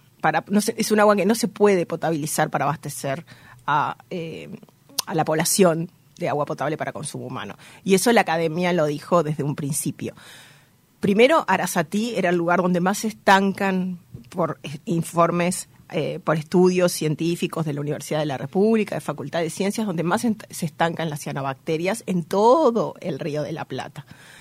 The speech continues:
Eh, las toxinas que generan las cianobacterias son muy difíciles de potabilizar, algunas imposibles en determinados momentos y son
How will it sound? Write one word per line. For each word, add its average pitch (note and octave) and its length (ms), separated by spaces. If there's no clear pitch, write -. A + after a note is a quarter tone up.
Eh, E3+ 680
las E3+ 240
toxinas G#3+ 520
que G#3+ 100
generan F#3 340
las F3+ 100
cianobacterias F3+ 840
son D3 240
muy G3+ 200
difíciles A3 440
de F3+ 120
potabilizar, D3+ 720
algunas F3 500
imposibles F#3 680
en F#3 80
determinados D#3+ 380
momentos E3 500
y F3+ 100
son F#3 360